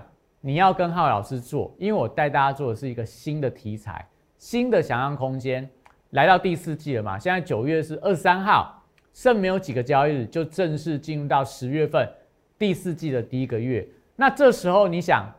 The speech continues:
第三季这些热门的题材到第四季还会续强吗？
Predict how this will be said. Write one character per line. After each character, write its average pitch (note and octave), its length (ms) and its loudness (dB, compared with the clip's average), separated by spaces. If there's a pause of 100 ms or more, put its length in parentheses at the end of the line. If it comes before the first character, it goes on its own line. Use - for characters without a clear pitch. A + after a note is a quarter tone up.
第 A#3+ 160 -2
三 F#3+ 260 2
季 F#3 200 -6
这 F#3+ 160 -2
些 F#3 180 0
热 G3 180 2
门 C#3+ 140 -2
的 C3+ 80 -6
题 B2+ 160 -6
材 G#2+ 320 -2 (260)
到 A#3 160 10
第 A#3 160 -2
四 G#3+ 200 -4
季 E3+ 340 -6 (120)
还 C#3+ 140 0
会 F3 140 4
续 F3+ 180 -6
强 G#2 240 -6
吗？ A2 280 -6